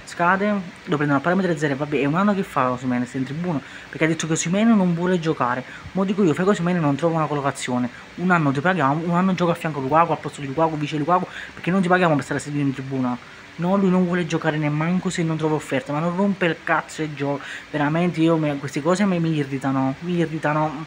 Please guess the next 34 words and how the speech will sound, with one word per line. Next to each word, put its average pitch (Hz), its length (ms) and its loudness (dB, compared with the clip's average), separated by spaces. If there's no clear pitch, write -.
sperando 151 360 2
che 143 80 -4
trova 135 200 -4
collocazione. 127 600 -4
Detto 196 300 4
questo, 165 280 2
forza 151 240 -4
Napoli 143 200 2
sempre, 139 280 -2
forza 139 300 -4
Conte, 185 460 0
e 143 220 0
adesso 143 400 0
Conte 135 360 0
e 127 40 -2
Lukaku 131 400 0
si 113 100 -10
riuniscono 143 560 0
perché 131 240 -4
certi 180 300 -2
amori 139 520 0
fanno 139 260 2
dei 139 240 2
giri 143 260 -4
immensi 135 420 -2
ma 156 100 -2
poi 131 320 -4
ritornano, 135 540 -4
<laughs> 214 500 -2
quindi 156 280 2
come 147 180 2
dice 139 140 2
Antonello 135 340 2
Venditti, 185 500 0